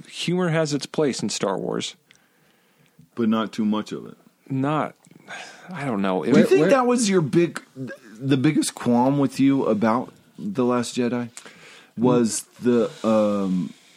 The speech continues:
Speaker 2: they were trying to be too funny?
Speaker 1: No, my biggest qualm was how jumpy it was.
Speaker 2: Okay.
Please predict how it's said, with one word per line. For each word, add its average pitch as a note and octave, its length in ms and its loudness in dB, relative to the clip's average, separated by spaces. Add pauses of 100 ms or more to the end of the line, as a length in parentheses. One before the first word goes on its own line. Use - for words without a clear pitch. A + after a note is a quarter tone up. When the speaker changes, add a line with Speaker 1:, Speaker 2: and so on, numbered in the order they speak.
Speaker 2:
they A#2+ 140 2
were A2+ 100 4
trying A#2 300 0
to A2 60 0
be A2+ 160 4
too A2 220 0
funny? G#2+ 400 -6 (880)
Speaker 1:
No, C3+ 680 -2
my C#3+ 140 0
biggest C3 380 -4
qualm G2+ 380 -4
was F#2+ 300 -4 (240)
how - 400 -8 (640)
jumpy G#2+ 440 -2
it A#2+ 120 -2
was. A#2+ 420 -4 (460)
Speaker 2:
Okay. F2+ 240 -8